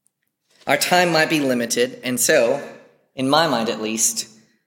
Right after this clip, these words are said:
we don't want to waste it. We must focus on what matters most. And what matters most is our relationship to Jesus Christ.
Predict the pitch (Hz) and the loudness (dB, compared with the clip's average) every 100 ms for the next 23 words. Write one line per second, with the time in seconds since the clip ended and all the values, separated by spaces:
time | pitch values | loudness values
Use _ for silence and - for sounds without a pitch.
0 | _ _ _ 135 143 151 139 120 117 101 | _ _ _ 0 2 2 0 0 -2 -4
1 | - 117 - - - _ _ _ _ _ | -4 -4 -4 -14 -20 _ _ _ _ _
2 | _ _ 139 147 143 - 160 160 160 - | _ _ -4 0 0 2 2 2 2 0
3 | - 120 113 113 120 117 127 120 117 113 | -2 -2 -2 -2 -6 -2 0 0 0 -2
4 | 113 113 113 117 107 - - - - - | -2 -6 -6 -4 -4 -4 -6 -6 -8 -14
5 | _ _ _ _ _ _ _ _ _ _ | _ _ _ _ _ _ _ _ _ _
6 | 127 139 131 135 147 165 - 120 110 - | 2 2 4 2 4 0 0 -2 -2 -4
7 | - 123 123 120 123 135 - 117 113 104 | -6 0 2 2 2 2 0 -2 -2 -2
8 | 104 - - _ _ _ _ - 123 120 | -2 -8 -20 _ _ _ _ -6 -4 -2
9 | 113 110 - 127 110 104 - - | -4 -6 -4 -4 -6 -6 -6 -8